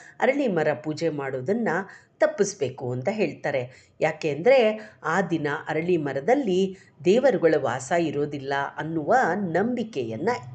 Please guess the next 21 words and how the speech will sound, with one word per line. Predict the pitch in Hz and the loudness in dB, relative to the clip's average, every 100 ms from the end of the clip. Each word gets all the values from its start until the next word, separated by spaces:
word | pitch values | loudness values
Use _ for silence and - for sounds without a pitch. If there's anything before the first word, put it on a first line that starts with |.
| - - - 220 | -14 -16 -6 -2
ಇದೆ, | 214 123 | 0 0
ಅಂದ್ರೆ | - 156 165 247 | -2 -8 0 2
ನಂಬಿಕೆ | 165 160 165 170 151 | 2 0 0 0 -4
ಇದೆ | 135 131 | 0 -2
ಅಂತ | 120 123 269 196 190 - - - - | -2 0 2 2 0 -6 -18 -20 0
ಹೇಳ್ತಾರೆ. | 311 190 - 127 123 123 - - - - - | 4 4 2 -4 -2 -4 -8 -20 -20 -12 -2
ಅದಕ್ಕೋಸ್ಕರ | 185 - 139 - - 311 202 190 - - - | -2 0 -4 -4 2 4 4 2 -4 -18 -10
ಭಾನುವಾರ | 151 165 165 143 139 233 269 196 220 - - | -6 -2 0 0 0 2 4 2 0 -12 -4
ಆ | 214 | -2
ಪೂಜೆಯನ್ನ | 220 208 220 208 151 143 | 0 -2 0 0 0 -2
ಮಾಡ್ಬಾರ್ದು | 131 123 135 127 123 127 131 | -2 -4 -2 -2 -2 -4 -6
ಅಂತ | 131 127 240 220 185 - - - | -6 -2 0 2 0 -4 -14 -10
ಹೇಳಲಾಗತ್ತೆ. | - 277 147 123 117 - - 123 120 - - - - | 4 4 4 2 -2 -4 -4 -4 -4 -12 -20 -20 -6
ಇನ್ನು | 165 185 277 190 202 - - - | -2 0 0 2 0 -2 -18 -4
ಈ | 175 | -2
ಅರಳಿ | 170 131 135 151 165 | 0 -2 -2 -2 -2
ಮರದ | 147 147 147 139 | -2 -2 -2 -4
ವಿಶೇಷತೆಗಳನ್ನ | 135 - 175 170 170 151 196 240 175 165 175 - - - | -6 -2 -2 -2 -4 0 2 2 2 0 -2 -6 -20 -6
ಎಲ್ಲ | 160 165 160 | 2 4 2
ಹೇಳ್ದೆ | 151 156 143 143 | 0 -2 -4 -4
ಅಲ್ವಾ? | 139 131 160 262 | -4 -2 0 0